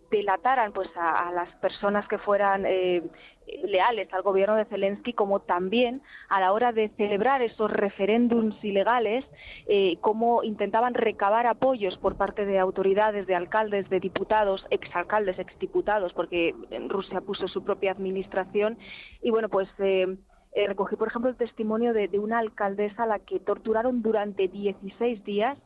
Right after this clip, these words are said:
en Jersón porque ella no quería colaborar, no quería emitir pasaportes rusos y no quería legitimizar ante sus vecinos, eh, pues esos referéndums ilegales que se celebraron a finales de septiembre. Testimonios,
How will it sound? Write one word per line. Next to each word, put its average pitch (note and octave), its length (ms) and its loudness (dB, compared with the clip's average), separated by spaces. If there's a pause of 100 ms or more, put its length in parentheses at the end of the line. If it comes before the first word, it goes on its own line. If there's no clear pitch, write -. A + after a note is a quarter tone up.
(360)
en G#3 100 -4
Jersón G3+ 600 -2 (280)
porque G3 320 -2
ella A3+ 180 0
no A#3 140 0
quería A3+ 280 0
colaborar, G#3 520 0
no G#3 100 -4
quería G#3 560 0
emitir G3 460 -4
pasaportes F#3+ 540 -4
rusos G#3 400 -2 (280)
y G#3+ 80 -2
no G#3+ 120 0
quería A#3 280 0
legitimizar G3+ 920 -2
ante F3+ 360 -6
sus F#3+ 200 -12
vecinos, A3+ 560 -2 (300)
eh, F#3 420 0
pues F#3 180 -4
esos G#3 180 -2
referéndums G#3 720 -2
ilegales G3+ 480 -2
que G#3 120 -6
se G3 120 -4
celebraron F#3+ 540 0
a F#3+ 60 -6
finales F#3+ 480 -4
de F#3 160 -4
septiembre. F3 640 -2 (280)
Testimonios, G#3+ 580 0